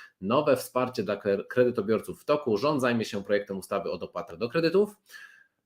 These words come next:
Fitch wskazał termin możliwości obniżki stóp procentowych w Polsce. Co z gospodarką? Mieszkanie w niskim standardzie albo wynajem.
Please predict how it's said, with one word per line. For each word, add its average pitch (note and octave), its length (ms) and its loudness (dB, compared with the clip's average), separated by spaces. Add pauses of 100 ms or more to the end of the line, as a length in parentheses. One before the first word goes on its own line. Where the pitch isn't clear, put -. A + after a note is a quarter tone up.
(140)
Fitch G#3 340 0
wskazał D#3+ 500 2
termin D3+ 380 2
możliwości C3 520 0
obniżki B2 300 0
stóp B2 240 -4
procentowych B2 420 -2
w - 80 -16
Polsce. B2 500 2
Co D3+ 300 2
z A#2 80 -6
gospodarką? A#2 920 -2 (520)
Mieszkanie A2+ 500 0
w B2 60 -6
niskim A#2 260 -2
standardzie A#2 520 2
albo F2+ 160 0
wynajem. G#2 420 2